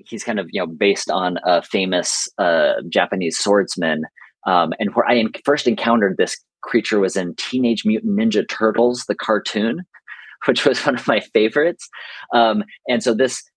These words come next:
th-, th-, this rabbit character, when he came in, it was from a different franchise, um, uh, independent comic book, um, uh, uh, writer. So it didn't belong to a Marvel or D C, but one of the kind of few kind of islands of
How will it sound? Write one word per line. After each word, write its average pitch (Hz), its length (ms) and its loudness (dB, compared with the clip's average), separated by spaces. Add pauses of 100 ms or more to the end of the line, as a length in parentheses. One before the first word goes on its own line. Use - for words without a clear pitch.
(140)
th-, 117 120 -4
th-, 113 140 -2
this 120 180 -2
rabbit 107 360 0
character, 92 400 -4
when 85 180 -6
he 120 140 -4
came 92 260 -8
in, 78 240 -6
it 98 100 -12
was 92 100 -8
from 117 100 4
a 90 100 2
different 110 380 0 (440)
franchise, 82 840 0 (260)
um, 78 440 -2 (280)
uh, 80 260 4
independent 98 580 0
comic 87 340 0 (140)
book, 80 200 2 (280)
um, 76 520 -2 (320)
uh, 67 600 0 (380)
uh, 76 240 0
writer. 78 500 0 (160)
So - 80 -6
it - 60 -2
didn't 95 160 0
belong 78 280 2
to 82 100 -2
a 76 40 0
Marvel 82 380 2
or 76 120 -2
D 82 180 -2
C, 80 260 -2
but 76 180 0
one 82 140 -2
of 78 80 -6
the 78 100 2
kind 80 220 -4
of 76 100 -2 (340)
few 87 460 2
kind 90 140 -2
of - 160 -2
islands 82 560 0
of 78 340 0